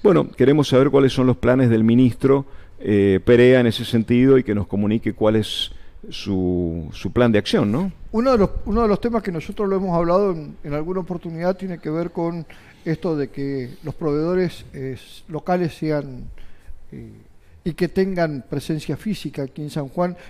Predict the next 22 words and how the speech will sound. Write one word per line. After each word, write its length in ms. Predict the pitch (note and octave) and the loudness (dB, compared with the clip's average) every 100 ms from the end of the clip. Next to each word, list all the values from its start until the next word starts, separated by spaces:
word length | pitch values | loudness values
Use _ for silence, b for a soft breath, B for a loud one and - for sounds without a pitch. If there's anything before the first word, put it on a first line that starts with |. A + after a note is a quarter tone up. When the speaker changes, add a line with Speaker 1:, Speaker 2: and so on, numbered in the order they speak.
| B | B
Speaker 2:
y 100 | D#3 | -4
que 140 | D#3 | -2
no 100 | D3+ | -6
sean 220 | D3+ F3 D#3 | -4 -6 -6
una 160 | D#3 | -6
oficina 460 | D3 D3+ - D#3 D3 | -6 -8 -8 -6 -6
y 40 | |
un 80 | C#3 | -6
sello 280 | - D3+ C#3 | -8 -6 -4
de 60 | D#3 | -4
goma. 340 | F3+ C3+ B2+ B B | -4 -4 -8 B B
Y 80 | D#3+ | -4
esto 240 | D#3+ F#3 D#3+ | 0 4 4
ha 120 | D#3+ | 4
pasado 540 | D#3 - F3 E3+ C3 - E3+ | -2 0 0 0 -4 -8 -10
y 80 | |
sigue 240 | - A3 F3 | -4 0 0
pasando. 500 | D#3 - E3 A2+ A2 - b b b - | -2 -2 -2 -4 -14 -14 b b b -14
Speaker 1:
No, 300 | - F#3+ E3 | 2 6 6
sigue 240 | C#3+ F#3 E3+ | 6 6 6
pasando 480 | D3 - D#3+ B2 A2 | 6 4 4 4 4
totalmente. 680 | C3 C#3+ D3 A#2 G#2+ G#2 | 4 4 6 2 2 0